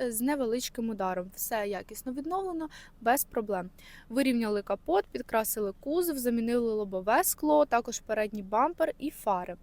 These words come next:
Е, криша теж була відновлена, є пару підкрасів. Але ці підкраси взагалі не впливають на загальний стан автомобіля, все інше в рідній фарбі, що є великим плюсом.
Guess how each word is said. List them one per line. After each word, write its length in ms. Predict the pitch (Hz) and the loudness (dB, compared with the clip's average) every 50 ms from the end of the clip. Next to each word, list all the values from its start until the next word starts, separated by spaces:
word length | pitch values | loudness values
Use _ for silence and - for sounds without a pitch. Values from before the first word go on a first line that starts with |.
| - - - - - - - - - | -18 -20 -20 -18 -18 -18 -18 -10 -4
Е, 180 | - 233 233 226 | -2 0 0 0
криша 420 | - - 254 277 294 262 - 254 | 2 2 4 4 4 4 2 2
теж 240 | - 233 220 220 208 | 4 6 4 4 4
була 280 | 196 196 208 208 202 | 0 -2 2 2 4
відновлена, 840 | 196 190 190 196 208 233 269 339 403 392 370 359 349 339 330 330 330 - - | 2 2 0 0 2 4 4 4 4 2 0 0 -2 -2 -4 -4 -6 -8 -8
є 240 | 269 220 220 240 269 | -8 -4 0 0 0
пару 260 | 262 - 233 226 233 | 0 0 0 0 -2
підкрасів. 680 | 226 - 226 - - - - 180 180 185 - - 208 - - - - - - - - - - - - | -4 -6 -8 -10 -10 -8 -6 -6 -6 -6 -8 -12 -12 -16 -20 -20 -18 -16 -16 -14 -14 -14 -12 0 4
Але 220 | - 277 285 294 | 6 8 8 8
ці 140 | - - 269 | 6 4 -4
підкраси 720 | - 277 - - - 285 277 285 - - 247 247 233 220 | -4 -8 -4 2 6 8 8 8 6 4 0 2 2 0
взагалі 560 | - - 214 233 226 269 277 285 294 269 240 | -2 -4 -6 0 4 4 6 6 6 4 4
не 100 | 214 214 | 2 -2
впливають 480 | 233 - - - 254 214 185 180 185 190 | -4 -2 0 2 2 4 4 2 2 0
на 100 | 196 196 | -2 -4
загальний 380 | 202 214 208 220 214 226 247 247 | -4 -2 0 0 2 2 2 0
стан 220 | - 302 294 302 | 2 2 2 2
автомобіля, 680 | 311 - - 359 359 381 349 339 370 381 370 359 339 349 | 0 -2 -2 -4 -2 -2 0 2 4 4 4 4 2 0
все 300 | - - - - 311 285 | -2 -2 -2 0 0 0
інше 420 | - - 254 240 226 - - 220 | 0 -2 -4 -4 -4 -4 -6 -6
в 60 | 214 | -2
рідній 280 | 226 294 311 339 349 349 | -2 -2 0 0 -2 -4
фарбі, 460 | - - 339 320 320 311 294 302 294 | 0 2 4 4 4 4 0 -4 -8
що 180 | - - - 392 | -6 -2 0 2
є 140 | 349 285 | 2 2
великим 440 | 240 208 202 208 226 - - 240 233 | 0 0 -2 -4 -4 -4 -6 -8 -8
плюсом. 420 | - - - 226 220 - - - | -8 -8 -6 -6 -4 -4 -4 -6